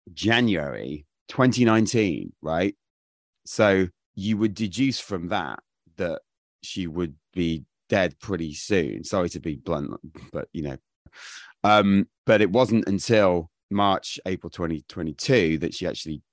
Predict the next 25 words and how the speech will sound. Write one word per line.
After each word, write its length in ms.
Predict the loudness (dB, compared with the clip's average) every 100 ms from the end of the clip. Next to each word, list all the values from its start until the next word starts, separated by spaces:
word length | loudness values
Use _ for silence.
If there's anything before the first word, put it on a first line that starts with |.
| _ _ _ -2
died, 500 | 2 2 0 -4 -8 _ _ _ _ _
which 220 | -2 0
is 100 | 2
a 240 | 2 2 -2 _
extremely 960 | -10 -6 -6 -6 -6 2 6 8 6 4
long 220 | 2 0
time 560 | 0 -2 -2 -6 -10 -12 _ _ _ _
for 80 | -8
someone 320 | -2 0 0
to 640 | 0 0 2 2 0 -2 -4 -8
be, 360 | -10 -8 -8 -10 _ -6
you 80 | -4
know, 100 | -4
still 280 | -4 -2
alive, 400 | 2 4 2 0 -4 -16 -20 -20 _
but 100 | -8
with 160 | -8 -10
a 40 |
terminal 640 | -6 -4 -2 -2 -4 -6 -10 _ _
diagnosis, 720 | -4 -2 0 -2 -4 -10 -12
especially 380 | -6 -2 -2 0
when 120 | -2
you 80 | -2
think 220 | -6 -6
of, 220 | -6 -8